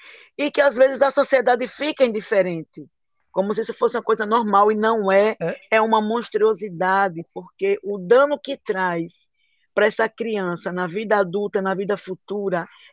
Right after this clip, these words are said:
Speaker 1: é muito grande, muito
Speaker 2: Ô,
Speaker 1: grande.
Speaker 2: Ivo-, ô, Ivone,
Speaker 1: Tem
Speaker 2: é
Speaker 1: delas
Speaker 2: isso
Speaker 1: que
Speaker 2: que eu ia
Speaker 1: tentam até
Speaker 2: falar.
Speaker 1: tirar a própria vida.
Speaker 2: É isso que eu ia falar, se eu usar a palavra correta. É normalizar uma situação que não é normal. Então,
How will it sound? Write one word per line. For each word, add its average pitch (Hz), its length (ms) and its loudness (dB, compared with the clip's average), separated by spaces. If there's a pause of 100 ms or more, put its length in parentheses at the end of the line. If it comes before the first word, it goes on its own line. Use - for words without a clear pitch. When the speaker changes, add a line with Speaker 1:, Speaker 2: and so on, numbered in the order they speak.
Speaker 1:
é 220 140 2
muito 208 500 0
grande, 175 600 -4 (380)
muito 190 440 -2
Speaker 2:
Ô, - 20 -4
Speaker 1:
grande. 175 400 -2
Speaker 2:
Ivo-, 147 160 -12 (320)
ô, 135 80 -6
Ivone, 135 300 -4
Speaker 1:
Tem 185 40 0
Speaker 2:
é - 20 2
Speaker 1:
delas 190 200 6
Speaker 2:
isso - 40 -10
Speaker 1:
que 190 80 -2
Speaker 2:
que - 20 0
eu - 60 0
ia 190 100 0
Speaker 1:
tentam 185 160 2
até 156 120 4
Speaker 2:
falar. 123 80 0
Speaker 1:
tirar 190 120 2
a 185 60 -2
própria 208 400 2
vida. 165 600 -6 (800)
Speaker 2:
É 120 120 -8
isso 131 140 -10
que - 80 -10
eu 147 60 -2
ia 143 80 -2
falar, 123 560 -6
se - 100 -10
eu 127 80 -4
usar 123 180 -6
a 120 40 -6
palavra 123 400 -4
correta. 110 680 -10 (340)
É 131 100 -6
normalizar 160 1400 -2 (480)
uma 151 220 -2
situação 156 680 -2
que 226 140 -10
não 247 220 -4
é 254 100 -6
normal. 113 580 -6 (1800)
Então, 147 420 -6